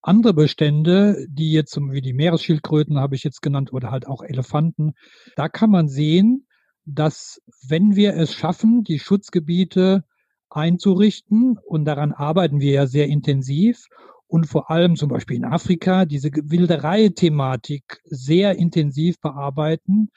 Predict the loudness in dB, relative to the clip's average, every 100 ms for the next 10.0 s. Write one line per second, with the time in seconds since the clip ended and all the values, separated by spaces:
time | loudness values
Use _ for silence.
0 | -10 -2 2 4 4 2 0 -2 -6 _
1 | -20 -20 _ _ -14 -2 2 4 4 2
2 | -4 -2 2 4 4 2 0 -2 -4 -6
3 | -6 -6 -4 -4 0 0 -2 -4 -4 -4
4 | -4 2 4 4 0 -8 -12 _ _ _
5 | _ -4 -2 -2 -2 0 0 0 4 4
6 | 4 0 -4 -4 -6 -6 -6 -8 -8 -10
7 | -4 -2 -2 -2 -2 -2 -2 -2 -4 0
8 | 0 0 -4 -14 -6 2 4 4 0 -4
9 | -4 -6 -4 -6 -6 -6 -4 -2 -2 -2